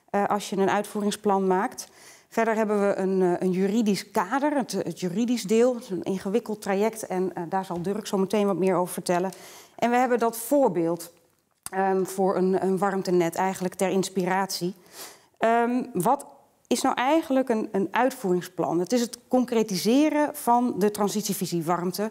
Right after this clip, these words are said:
zodat het ook handelingsperspectief geeft aan alle bewoners, ondernemers en de gebouweigenaren die in zo'n gebied, eh, zitten. Ehm, en ook de uitvoerende partners. Dus maak eigenlijk, uiteindelijk geeft een uitvoeringsplan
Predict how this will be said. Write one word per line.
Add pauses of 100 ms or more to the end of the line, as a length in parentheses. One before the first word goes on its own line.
(300)
zodat
het
ook
handelingsperspectief
geeft (300)
aan
alle
bewoners,
ondernemers
en
de
gebouweigenaren (260)
die
in
zo'n
gebied,
eh,
zitten.
Ehm, (420)
en
ook
de
uitvoerende
partners.
Dus (120)
maak
eigenlijk, (200)
uiteindelijk
geeft
een
uitvoeringsplan